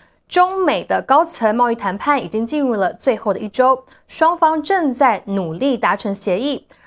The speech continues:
而从平息的全球两大经济体之间的贸易战争，试图要找到一个平衡点。今天在美国参议院财政委员会举行的听证会上呢，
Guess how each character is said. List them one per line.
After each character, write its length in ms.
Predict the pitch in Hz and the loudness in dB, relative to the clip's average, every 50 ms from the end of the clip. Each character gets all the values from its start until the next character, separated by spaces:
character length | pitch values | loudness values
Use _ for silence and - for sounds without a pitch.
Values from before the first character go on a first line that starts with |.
| - | -2
而 100 | - 240 | 0 0
从 240 | 247 - 262 240 247 | 2 2 0 -2 -2
平 200 | 247 - 226 247 | -2 -4 -4 -2
息 140 | 247 - 233 | -2 -2 0
的 160 | 226 226 208 | 0 0 0
全 320 | - - - 214 190 226 233 | -2 -4 -6 -4 -4 -4 -4
球 260 | - - 202 196 208 | -2 0 0 0 0
两 220 | 214 180 - 196 | -2 -4 -4 -2
大 180 | 196 220 208 202 | 0 2 2 0
经 140 | - - 220 | 0 -4 -4
济 160 | 254 269 247 | -2 -2 -2
体 180 | 226 - 185 | -4 -6 -10
之 220 | 180 - - 254 254 | -12 -6 -6 -6 -6
间 320 | 240 - 302 302 311 320 277 | -2 2 2 2 2 2 0
的 120 | 254 190 | 0 0
贸 200 | 214 247 254 240 | 0 0 0 0
易 40 | 233 | 0
战 200 | 240 262 240 226 | 0 -2 -2 0
争， 300 | 233 240 233 233 240 254 | 0 -2 -2 0 -2 -4
试 400 | 247 - - - - 349 311 247 | -4 -6 -6 -4 -2 -2 -2 -2
图 340 | - - - - 185 196 220 | -6 -10 -8 -6 -4 -4 0
要 200 | 240 226 196 - - - | 0 0 0 0 -2 -2
找 220 | - 202 - - | -2 -2 -2 0
到 180 | - 220 220 208 | 0 0 0 2
一 40 | |
个 100 | 190 202 | 0 -4
平 240 | 196 - - 185 190 | -6 -6 -8 -10 -6
衡 180 | - 196 226 233 | -4 -6 -4 -2
点。 220 | 247 220 190 - _ _ _ - - - _ _ _ _ _ _ | -2 -4 -4 -4 _ _ _ -20 -20 -20 _ _ _ _ _ _
今 160 | - 269 285 | -4 -2 0
天 240 | 285 302 285 294 277 | 2 2 2 2 2
在 240 | 294 285 254 233 214 | 2 4 4 2 2
美 160 | 196 170 165 | -2 -6 -8
国 340 | 165 - 185 185 185 190 202 | -6 -2 0 0 0 0 0
参 220 | 208 - - 233 233 | -2 -4 -4 -2 -2
议 40 | 233 | 0
院 200 | 240 240 220 220 | 0 0 -2 -2
财 200 | 220 - 190 180 | -4 -4 -4 -2
政 120 | 233 233 | -2 -2
委 120 | 202 175 | -2 -2
员 100 | 165 170 | -2 -4
会 180 | 175 - 240 220 | -4 -2 -2 -2
举 180 | 196 - 185 156 | -4 -6 -10 -12
行 180 | - - 185 | -10 -8 -8
的 60 | 185 | -8
听 160 | 180 - 220 220 | -6 -6 -4 -2
证 120 | 254 233 | -2 -2
会 160 | 233 277 233 | 0 -2 -2
上 300 | 233 - 302 285 254 247 | 0 2 0 2 2 2
呢， 220 | 226 214 220 - | 0 0 0 -2